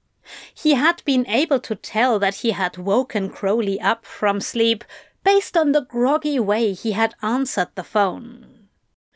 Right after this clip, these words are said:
But as soon as he had heard Aziraphale's slightly panicked tone, all traces of sleep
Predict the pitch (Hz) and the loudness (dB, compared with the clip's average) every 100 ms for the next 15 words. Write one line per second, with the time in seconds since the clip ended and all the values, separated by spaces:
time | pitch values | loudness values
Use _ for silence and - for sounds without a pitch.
0 | - - - - _ _ _ _ - 214 | -20 -20 -20 -20 _ _ _ _ -2 0
1 | 220 214 - - 311 294 214 208 240 196 | 2 2 2 0 2 4 2 2 0 2
2 | 208 202 - 269 254 - 214 185 226 226 | 0 0 0 4 4 2 0 0 2 2
3 | 220 220 - 226 220 - - 233 349 - | 2 2 0 0 0 -4 0 0 0 -2
4 | 202 - 285 302 233 - - - 320 349 | -4 -2 -2 0 0 -2 -10 0 4 6
5 | 285 285 - - _ _ 302 415 427 - | 4 2 -2 -20 _ _ 4 4 2 0
6 | 269 285 - 302 330 311 - 220 185 - | 0 0 -2 0 0 0 -4 -2 -4 -6